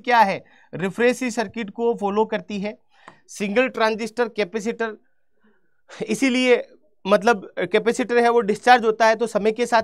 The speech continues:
में मेमोरी सेल्स में डेटा को बरकरार रखने के लिए आपको वापस से क्या होना पड़ता है, उसको चार्ज करना ही पड़ता है। तो यहाँ पर पूछा गया है कि block transfer capability of D R M है वो burst mode है या ब्लॉक मोड है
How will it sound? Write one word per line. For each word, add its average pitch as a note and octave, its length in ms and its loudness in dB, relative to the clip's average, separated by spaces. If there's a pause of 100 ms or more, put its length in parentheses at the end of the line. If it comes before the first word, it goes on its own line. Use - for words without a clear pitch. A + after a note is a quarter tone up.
में A3 100 -2
मेमोरी G#3 340 -2
सेल्स A3 280 -2
में F3+ 140 -4
डेटा G3 240 0
को A#3 160 -6
बरकरार G3+ 440 0
रखने G#3 280 -4
के A3 140 -10
लिए G#3+ 180 -4
आपको G#3 300 -2
वापस F#3 380 -4
से A3+ 80 -6
क्या G#3+ 180 -2
होना G3 200 0
पड़ता F#3+ 300 -4
है, G3+ 140 -2
उसको G#3+ 400 -4 (360)
चार्ज G3 420 2
करना F3 240 -4
ही F#3+ 180 -4
पड़ता G3 340 -6
है। G3+ 180 -12 (420)
तो D#3 40 -6
यहाँ F3 280 0
पर A3+ 100 -2
पूछा G#3 320 -4
गया A3 200 -2
है A3+ 180 -2 (420)
कि G#3+ 80 -4
block G3+ 360 4
transfer A#3 380 0
capability A3+ 520 -4
of A#3 180 2
D G#3 120 -2
R G#3 100 2 (100)
M A3+ 80 -6
है A3+ 120 0
वो A3 140 0 (140)
burst A#3+ 240 -2
mode G#3+ 280 0
है A3 240 0
या G#3 140 0
ब्लॉक G3 380 0
मोड G#3+ 260 0
है A3 200 -2